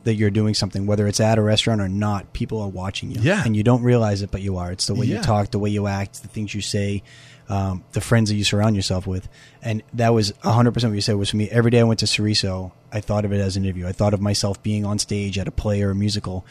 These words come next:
Speaker 1: and these people are watching me.
Speaker 2: Okay.
Speaker 1: Uh, and it was huge.
Speaker 2: So
Speaker 1: It's
Speaker 2: I, I have to know when you're, when you had the vision for Brewers Fork and you
Speaker 1: Mm-hmm.
Speaker 2: started talking to,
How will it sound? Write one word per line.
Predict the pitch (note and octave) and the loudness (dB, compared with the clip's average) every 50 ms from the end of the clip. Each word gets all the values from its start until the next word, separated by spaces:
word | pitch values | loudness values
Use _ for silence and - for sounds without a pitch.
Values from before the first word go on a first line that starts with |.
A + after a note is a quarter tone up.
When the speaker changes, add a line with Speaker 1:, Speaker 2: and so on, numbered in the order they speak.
| - - - - - | -20 -20 -20 -14 -6
Speaker 1:
and | - G2+ G2+ | -2 0 0
these | G2+ - | 0 0
people | - G#2+ G2+ G2+ F#2+ | -2 -4 -4 -4 -4
are | F#2 | -2
watching | F#2 F#2 F#2+ F#2+ - F#2 F2 | -2 -4 -4 -4 -6 -8 -8
me. | - G2+ - - - - | -10 -12 -14 -14 -8 -6
Speaker 2:
Okay. | B2+ D#3 - A#2+ G2 B2+ C#3 - | -6 -4 -2 -4 -4 -4 -6 -6
Speaker 1:
Uh, | - G#2 G2+ G2 G2 - - | -4 -2 -2 -2 -2 -2 -2
and | A2+ G#2+ | -2 -2
it | G#2 | 0
was | G2+ G2 - | -2 -4 -4
huge. | - - B2+ A#2 E2+ - - - - - - | 0 0 0 0 0 -4 -10 -12 -14 -14 -6
Speaker 2:
So | - - - F3+ | 0 2 4 4
Speaker 1:
It's | E3+ - - - - - | 4 4 0 -6 -8 -10
Speaker 2:
I, | F2+ F2+ G#2+ C3+ C3+ | -10 -6 -2 -2 0
I | B2+ | 0
have | A#2 A#2 D3+ D#3+ D#3+ - | 0 0 0 0 2 2
to | B2+ | 2
know | A#2+ A#2 D3+ A3 A3+ C3 A#2+ | 2 2 4 4 4 4 2
when | A#2+ A#2+ C3 C3 C#3 | 4 4 4 4 4
you're, | C#3 C#3+ C3+ B2+ A#2+ - - - - - - - - - | 4 4 2 2 0 -4 -8 -16 -20 -20 -20 -20 -8 0
when | - D#3 D#3+ | 4 4 6
you | D#3+ D3 C#3+ C3+ B2 - - - - - - - | 6 6 4 2 -2 -6 -12 -20 -20 -20 -16 -12
had | - - - D3 C#3 E3+ F#3 D3+ | -8 -4 -2 0 2 2 4 2
the | C3+ | 2
vision | A#2+ G#2 A2+ A#2 A#2+ A2+ G#2+ A2 G#2+ G#2 G#2 | 2 2 0 0 2 2 0 0 0 0 0
for | - - A#2 A2 G#2+ G2+ G2+ G2 F#2+ | -2 -2 -2 -2 0 0 -2 -2 -2
Brewers | G2 A#2 G#2+ G2 F#2+ F#2+ F#2+ | -2 -2 -2 -2 -2 -4 -6
Fork | - - - F#2+ F2+ F2+ - A2+ | -6 -6 -6 -6 -6 -4 -2 0
and | A#2 A#2+ | 2 2
you | A2+ | 2
Speaker 1:
Mm-hmm. | F#2+ | 2
Speaker 2:
started | - C3+ B2+ C3 B2+ A#2 | 0 0 0 0 0 -2
talking | - - B2+ C#3 - D3+ C3+ B2+ | -2 -4 -4 -2 0 0 0 0
to, | - - B2+ A#2+ A2+ A2+ G#2+ | 2 0 0 2 2 0 -2